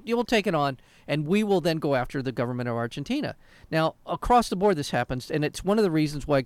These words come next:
governments and countries are unable to get out from under these massive debts, because of these vulture fund capitalists. And the Supreme Court said,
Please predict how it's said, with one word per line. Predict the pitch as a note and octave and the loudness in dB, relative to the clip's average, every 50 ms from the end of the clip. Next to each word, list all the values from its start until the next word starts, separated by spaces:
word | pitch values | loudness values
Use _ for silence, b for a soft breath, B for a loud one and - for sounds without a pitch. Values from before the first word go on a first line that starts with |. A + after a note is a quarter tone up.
| - - | -2 -2
governments | - E3 E3+ E3 E3+ D3+ C#3+ C#3 - - | 0 2 2 2 2 2 0 -2 -2 -4
and | - C#3 C3 B2+ B2 A#2 - | -4 -4 -4 -4 -4 -8 -2
countries | - G#3+ A#3+ - - D3+ B2 | -2 -2 0 0 -2 -2 0
are | D3 B2+ B2+ | 0 0 2
unable | C3+ D#3 E3+ E3 E3+ E3+ E3 D3 B2+ A#2 B2 b b b b | 2 2 2 4 4 4 4 4 2 0 -2 b b b b
to | - D3+ | -4 0
get | B2+ D3+ C#3+ | 2 2 4
out | C#3 C3+ C#3+ - | 4 2 2 0
from | - D3 C#3+ C#3 - | -2 -2 -2 -4 -2
under | - D3 C#3+ C3+ C#3+ C#3 | -2 -2 -2 0 -2 -2
these | B2 C3 B2 - C3+ | -2 -4 -6 -4 -6
massive | A#2 A2 A#2 - - B2+ | -6 -6 -4 -6 -6 -4
debts, | A#2+ F#3 G#3+ F3+ - - b b b b b b | -2 0 0 0 -2 -6 b b b b b b
because | - C#3+ - - C#3 C3+ B2+ | -8 -6 -2 0 0 0 0
of | C#3+ B2 | -2 -4
these | A2+ C3+ C3+ C#3 - - - - _ _ - | -2 -2 -2 -4 -4 -8 -14 -20 _ _ -12
vulture | E3 C3 D3 D#3 F3 - - - C#3 B2+ C3 - _ _ _ - _ _ | -4 0 0 2 2 0 -2 -4 -4 -4 -4 -6 _ _ _ -20 _ _
fund | - - C#3+ C3 B2+ C3+ B2+ - - _ _ _ _ _ | -8 -4 -2 -2 -2 -2 -4 -6 -10 _ _ _ _ _
capitalists. | - - C#3+ C3+ C3 - B2+ A2+ G2+ F2+ E2+ - - - b b b b b b b b b | -10 -6 -4 -4 -4 -4 -6 -6 -8 -8 -10 -14 -18 -20 b b b b b b b b b
And | D3+ D3 D#3 D#3+ | 0 2 2 2
the | D#3+ D3 | 2 0
Supreme | - - F3+ G3 F#3+ | 0 0 0 0 2
Court | - G3+ F#3 - | 2 0 0 0
said, | - G3+ G3 F3+ | 0 -2 -2 -2